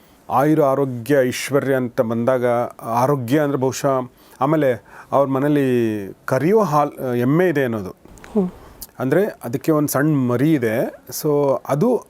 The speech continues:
Speaker 1: ಇದ್ರೆ ಇನ್ನೂ ಅದು, ಅಂದರೆ ಎಮ್ಮೆಗಳಿರೋದು ಬೇರೆ, ಕೋಣಗಳಿರೋದು, ಎತ್ತುಗಳಿರೋದಲ್ಲ, ಕರೆಯುವಂಥ
Speaker 2: ಕರೆಯುವಂಥ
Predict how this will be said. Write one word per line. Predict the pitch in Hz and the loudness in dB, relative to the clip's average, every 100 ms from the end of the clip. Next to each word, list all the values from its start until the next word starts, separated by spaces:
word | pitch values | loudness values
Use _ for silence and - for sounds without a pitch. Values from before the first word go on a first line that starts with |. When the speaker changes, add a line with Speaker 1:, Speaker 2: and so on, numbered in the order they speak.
| - | -4
Speaker 1:
ಇದ್ರೆ | 151 135 214 | 0 2 2
ಇನ್ನೂ | 156 185 226 180 | 2 2 2 2
ಅದು, | 139 120 | 2 0
ಅಂದರೆ | 104 131 | -2 0
ಎಮ್ಮೆಗಳಿರೋದು | 127 120 156 180 170 151 | 0 0 2 2 2 2
ಬೇರೆ, | 131 135 120 - - - | 2 2 0 -4 -20 -6
ಕೋಣಗಳಿರೋದು, | 139 143 151 143 135 135 135 | -2 0 2 2 2 2 2
ಎತ್ತುಗಳಿರೋದಲ್ಲ, | 123 123 139 139 123 117 113 101 - - - | 0 -2 0 0 2 0 0 -2 -8 -20 -2
ಕರೆಯುವಂಥ | 160 175 214 226 | 2 4 4 4
Speaker 2:
ಕರೆಯುವಂಥ | 254 247 285 294 285 262 - | 6 6 6 4 2 0 0